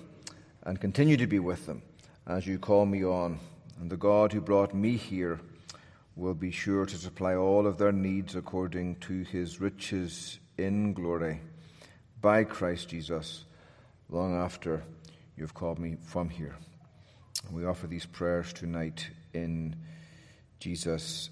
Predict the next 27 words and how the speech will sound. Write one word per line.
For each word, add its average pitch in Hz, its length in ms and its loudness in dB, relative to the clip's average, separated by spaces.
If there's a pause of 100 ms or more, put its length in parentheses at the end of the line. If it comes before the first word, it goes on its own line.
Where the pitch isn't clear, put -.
name. 78 420 -4 (680)
Amen. 85 480 -2 (1700)
This 117 80 -2
is 139 100 0
one 131 160 8
of 123 80 6
those 113 180 4
accidental 113 600 6
providences. 113 720 4
When 95 140 2
I 95 180 0 (160)
planned 104 540 2 (200)
the, 90 240 -2 (140)
the, 90 120 -2
to - 160 -12
preach 120 360 -2
through 107 400 0
the 92 120 0
life 101 300 4
of 92 80 -4
Elijah 101 600 2
at 87 100 -4
the - 80 -14
beginning 98 320 -2
of 87 80 -4
the 87 80 -4
summer, 104 360 0